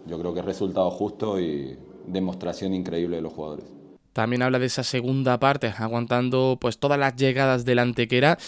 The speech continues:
Speaker 2: y, sobre todo, aguantando bien defensivamente.
Speaker 1: Sí, sí, no, e interpretando bien el partido. Nos metíamos bien en bloque, estábamos juntos, dejábamos fuera, tapábamos dentro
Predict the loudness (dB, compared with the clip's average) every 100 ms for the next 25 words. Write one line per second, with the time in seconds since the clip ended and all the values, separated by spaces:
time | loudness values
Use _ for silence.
0 | -16 -12 -4 -2 2 2 2 2 2 2
1 | 2 0 2 2 2 0 2 2 2 0
2 | -2 0 2 2 -2 -6 -10 -6 4 6
3 | 6 4 2 2 2 2 2 2 2 2
4 | 2 2 2 2 0 0 2 4 2 -4
5 | -14 -12 -8 -4 -2 0 0 0 0 2
6 | 2 2 0 0 -2 -2 -2 -2 0 0
7 | 0 -2 -2 -2 -2 0 2 4 4 2
8 | 0 -2 -2 -2 0 0 2 2 2 -4